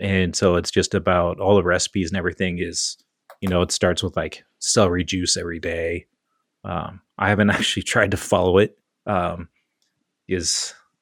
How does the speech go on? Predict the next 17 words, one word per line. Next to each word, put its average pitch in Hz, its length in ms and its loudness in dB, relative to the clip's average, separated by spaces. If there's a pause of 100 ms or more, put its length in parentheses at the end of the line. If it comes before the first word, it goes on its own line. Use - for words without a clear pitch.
(580)
being 101 200 2
the 90 60 0
father 90 400 2
of - 200 -10
two - 140 -2
young 92 280 2
kids. 90 600 0 (160)
Um, - 480 -8
and 101 180 -8
I 98 120 0
know 98 120 4
my 82 140 0
wife 98 280 4
doesn't 87 200 -4
wanna 80 140 -10
follow 87 320 -2
it. - 180 -2